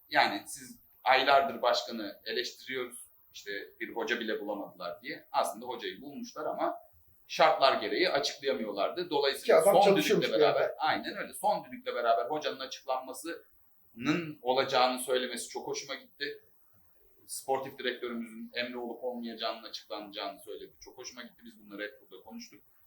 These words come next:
Speaker 1: Ee, ikinci hoşuma giden de "Güçlü Samandıra." dedi. Biz onu da burada konuştuk. Yani Samandıra bizim evimiz olmak zorunda. Samandıra ofis olursa herkes oraya gelir, işini yapar, bir an önce de gitmek için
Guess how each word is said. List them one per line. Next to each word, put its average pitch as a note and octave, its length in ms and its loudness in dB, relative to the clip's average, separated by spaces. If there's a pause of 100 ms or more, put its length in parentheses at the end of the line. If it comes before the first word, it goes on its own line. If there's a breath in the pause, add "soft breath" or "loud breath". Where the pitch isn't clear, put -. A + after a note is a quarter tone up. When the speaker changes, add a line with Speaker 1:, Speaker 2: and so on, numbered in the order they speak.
(680 soft breath)
Speaker 1:
Ee, G#2 280 -8
ikinci D3+ 420 -4
hoşuma D3+ 300 -2
giden C3 340 -2
de - 320 -4 (100)
"Güçlü D3+ 280 -10
Samandıra." A#2 580 2
dedi. F#2+ 300 -8 (520)
Biz A2 120 -16
onu B2+ 200 -4
da A2+ 100 0
burada G2+ 400 -2
konuştuk. - 480 -16
Yani G2 300 -2
Samandıra C3+ 640 0
bizim - 320 -16
evimiz B2 360 -8
olmak G#2 360 -6
zorunda. G2+ 460 -16 (320)
Samandıra B2+ 460 -2
ofis A#2 380 -4
olursa C#3+ 340 -8 (320)
herkes A2+ 380 -2
oraya G2+ 220 -6
gelir, B2 420 -10 (280)
işini B2 300 -8
yapar, B2 360 0 (100)
bir B2 100 -4
an G2+ 120 -8
önce F#2+ 220 -14
de C3 60 -8
gitmek A2+ 320 -14
için - 260 -14